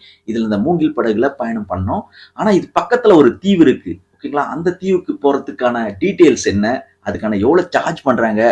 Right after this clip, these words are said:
அதுல என்ன எக்ஸ்பீரியன்ஸ் கிடைக்கும், எப்படி இருக்குன்ற விஷயங்கள் எல்லாம் இந்த வீடியோல நம்ம கொஞ்சம் கொஞ்சமா ஷேர் பண்ண முடியும்.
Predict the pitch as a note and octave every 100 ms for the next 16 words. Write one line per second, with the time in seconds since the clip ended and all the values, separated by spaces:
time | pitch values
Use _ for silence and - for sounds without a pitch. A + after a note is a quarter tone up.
0 | - G2+ F#2+ G#2 F3 C3+ - D#3+ D3+ -
1 | A2+ G#2 B2+ A#2 A2+ E3+ D#3+ D3+ C#3+ B2+
2 | A#2+ - F3 F3 F3 F#3+ - - A#2+ G#2
3 | C3+ C3 C3 C#3 G2 A#2 G#2+ G#2 A2+ -
4 | G#2+ G#2+ F2+ F2 F2 G#2 -